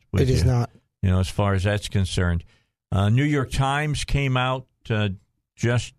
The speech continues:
Speaker 1: uh, this morning and said that, uh, the superdelegates, they've been talking to him, said that they'll stop Sanders at the convention if it's brokered. He better come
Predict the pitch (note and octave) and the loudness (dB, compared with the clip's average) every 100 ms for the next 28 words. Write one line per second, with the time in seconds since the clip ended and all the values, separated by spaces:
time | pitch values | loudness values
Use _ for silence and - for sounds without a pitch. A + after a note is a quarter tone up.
0 | - G2+ G2 G2 A2+ A#2 - A#2 A#2+ C3 | -4 0 2 0 0 -2 0 0 0 -2
1 | D3 - _ _ - - _ _ - G#2 | -4 -6 _ _ -18 -18 _ _ -4 0
2 | G#2+ G#2+ G#2+ - - A2 A2 G2+ A#2 G#2+ | 2 2 0 -2 0 0 -2 -4 -4 -2
3 | G2+ _ - A2 G#2 G2+ _ _ _ _ | -4 _ -4 -2 -2 -4 _ _ _ _
4 | _ _ _ G#2+ - D3+ C#3+ D3 A#2+ A#2 | _ _ _ -4 0 -2 0 -2 0 2
5 | A#2 A2 B2 - - - _ _ - G2+ | 0 0 -4 -4 -10 -10 _ _ -4 -2
6 | G2 A2 G#2 - D3 E3+ - G2 - F#2 | 2 2 2 2 0 0 -2 -2 0 0
7 | F#2+ G2 - _ _ _ _ _ _ _ | 0 -2 -6 _ _ _ _ _ _ _
8 | _ - G2+ G2+ G2 B2 - - D3 E3 | _ -2 0 0 0 0 -2 -2 -2 -2
9 | - B2 A#2+ A2+ A2+ G#2 A2 - G2+ A2 | -4 -2 0 0 0 0 -2 -4 -2 0
10 | G#2 B2+ A#2+ F#2+ F2 F2 - - - A2 | 0 0 0 0 0 0 -2 -4 -2 -2
11 | G2+ F2 E2+ G2 F#2 C3+ D#3+ B2+ D3 D3 | 0 -4 -2 0 0 0 -2 -2 -2 0
12 | C#3+ | -2